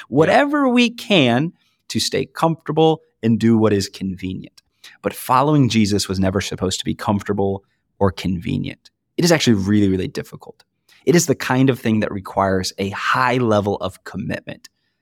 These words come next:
Speaker 1: But the good news is, is that if we are willing to commit to it, we discover that it is absolutely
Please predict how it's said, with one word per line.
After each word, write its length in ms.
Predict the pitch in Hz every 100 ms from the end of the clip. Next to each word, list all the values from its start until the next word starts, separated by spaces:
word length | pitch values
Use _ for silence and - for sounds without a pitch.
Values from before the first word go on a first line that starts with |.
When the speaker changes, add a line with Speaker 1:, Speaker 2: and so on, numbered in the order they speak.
| _ _ -
Speaker 1:
But 80 | 92
the 60 |
good 140 | 98 123
news 200 | 110 110
is, 240 | 117 92
is 120 | 92 87
that 140 | 98
if 120 | 98 95
we 200 | 113 135
are 120 | 107
willing 360 | 104 110 107 104
to 160 | 104
commit 500 | - 98 92 95 -
to 240 | - 92 92
it, 220 | - _ _ _ _ _ -
we 120 | 113
discover 360 | 104 - 98 92
that 200 | 87 -
it 120 | 117
is 180 | 95 90 _
absolutely 1200 | - 101 101 95 - - 92 90 92 - 85 -